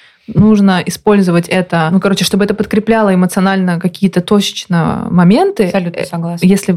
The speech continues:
Speaker 1: вот это брать, то, типа, развивать, да.
Speaker 2: Мы с тобой друг друга поняли, я с тобой абсолютно согласна.
Speaker 1: Есть культура речи, а есть культура мата.
Speaker 2: Да,
Speaker 1: Мгм.
Speaker 2: культура ненормативной вот этой лексики, а, которая действительно,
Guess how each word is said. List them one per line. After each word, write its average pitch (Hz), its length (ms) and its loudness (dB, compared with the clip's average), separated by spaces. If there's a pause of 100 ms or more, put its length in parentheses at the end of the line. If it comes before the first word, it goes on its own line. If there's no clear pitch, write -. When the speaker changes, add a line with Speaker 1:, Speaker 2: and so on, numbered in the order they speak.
(140)
Speaker 1:
вот 175 180 0
это 262 160 0
брать, 190 300 0
то, 214 400 2 (100)
типа, 175 200 -2
развивать, 190 420 2
да. 170 320 2
Speaker 2:
Мы 226 180 2
с 233 60 -2
тобой 214 220 0
друг 214 140 0
друга 202 180 0
поняли, 269 380 -2
я 202 120 2
с 196 80 -6
тобой 196 200 -2
абсолютно 202 340 -4
согласна. 196 760 -2 (140)
Speaker 1:
Есть 226 200 2
культура 233 300 2
речи, 285 320 0
а 190 40 2
есть 214 160 2
культура 208 300 0
мата. 160 420 0
Speaker 2:
Да, 185 240 0
Speaker 1:
Мгм. 185 200 -2
Speaker 2:
культура 226 360 -2
ненормативной 196 640 0
вот 175 80 -4
этой 180 160 -2
лексики, 208 500 -4 (680)
а, 165 140 0
которая 180 320 -2
действительно, 165 920 -4